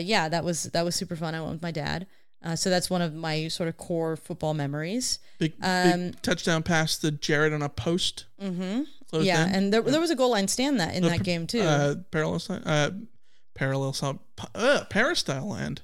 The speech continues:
Speaker 2: Yeah.
Speaker 1: Yeah. Um, so yeah, it's been a, it's been a fun, it's been a fun rivalry. It's just a shame. It's a shame that Cal has been,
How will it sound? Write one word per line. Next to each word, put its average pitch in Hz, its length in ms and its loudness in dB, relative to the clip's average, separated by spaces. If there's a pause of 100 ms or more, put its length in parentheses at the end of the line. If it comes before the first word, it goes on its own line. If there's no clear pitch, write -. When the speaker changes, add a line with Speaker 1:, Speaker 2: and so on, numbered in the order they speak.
(160)
Speaker 2:
Yeah. - 100 -12 (240)
Speaker 1:
Yeah. 175 280 0 (480)
Um, 214 300 2
so 285 260 4
yeah, 311 220 6
it's 262 140 0
been 349 120 0
a, 320 60 2
it's - 240 -2
been 302 140 2
a 285 40 2
fun, 233 500 0
it's - 160 -2
been 302 160 2
a 285 100 2
fun 247 360 2
rivalry. 214 500 2
It's 208 160 -2
just 339 160 -4
a 381 80 2
shame. 202 600 2 (760)
It's - 160 -4
a 311 60 4
shame 330 360 2
that - 200 0
Cal 202 720 4 (580)
has 196 340 0
been, 185 600 0